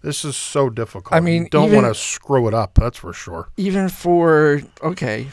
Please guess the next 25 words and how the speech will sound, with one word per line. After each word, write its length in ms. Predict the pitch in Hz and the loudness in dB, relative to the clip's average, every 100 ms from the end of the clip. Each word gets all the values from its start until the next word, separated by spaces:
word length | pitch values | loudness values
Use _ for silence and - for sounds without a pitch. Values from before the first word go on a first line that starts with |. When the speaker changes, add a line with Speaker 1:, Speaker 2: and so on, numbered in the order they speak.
| - | -14
Speaker 2:
past 380 | - 165 165 - | -4 0 0 -2
champions, 440 | 143 127 98 80 | -6 -6 -8 -10
and 140 | 127 | -6
I'm 380 | 131 143 165 - - | -4 -4 -6 -10 -16
just, 180 | 139 - | -12 -8
so 100 | 131 | -6
just 260 | 123 143 - | -6 -8 -6
bear 180 | 120 | -4
with 140 | 127 107 | -2 -4
me 60 | |
a 20 | 98 | -6
little 120 | 104 | -8
bit. 220 | 104 - | -10 0
Speaker 1:
Go 100 | 160 | 2
ahead. 160 | 156 95 - _ | 4 0 -4 _
Speaker 2:
Even 280 | 175 190 185 | -6 -2 -2
the 80 | 160 | 0
great 300 | 147 165 - | 2 0 0
Sam 320 | - 156 143 | -2 -2 -2
Snead 500 | - 156 160 156 - - | -4 -4 -2 -2 -6 -8
and 160 | 156 151 | -4 -2
Ben 200 | 160 165 | 0 0
Hogan 420 | 147 208 196 95 | 2 2 2 -6
never 260 | 127 117 120 | -4 -4 -6
repeated. 560 | 107 - 110 101 95 | -8 -10 -12 -10 -12